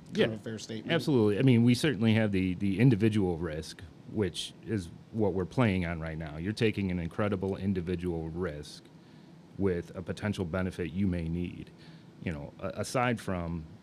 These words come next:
Speaker 2: as we spoke earlier, at the bargaining table where it's the group effort, where we're protecting the group to make sure that our work is well protected.
Speaker 1: Yeah. Yeah. And,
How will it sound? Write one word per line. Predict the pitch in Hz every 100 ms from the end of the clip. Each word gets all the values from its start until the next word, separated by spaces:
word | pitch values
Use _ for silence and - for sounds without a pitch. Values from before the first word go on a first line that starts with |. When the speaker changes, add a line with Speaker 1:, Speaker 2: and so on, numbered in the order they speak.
| - - - 78
Speaker 2:
as | 85 78
we | 85
spoke | - 87 -
earlier, | 101 90 87
at | 82 80
the |
bargaining | 82 104 98 87 80
table | 82 85 85
where | 82 85 82
it's | 80
the | - 90
group | 82 98 95
effort, | 95 98 82 -
where | 98
we're | 85 90
protecting | - 90 98 - 92
the | 78
group | 80 127 95 87 - - - -
to | 98
make | 85
sure | 80 90
that | 80 82
our | 85
work | 82 80 80
is | 80 78 76
well | 90 78
protected. | - 80 82 78 85 _ _ _ _ _ _ _ _ _ _ _ _ _ _ _ _ _ _ _ _ _ _ -
Speaker 1:
Yeah. | 113 _ _ _ _ _ _
Yeah. | 120 107 - - -
And, | -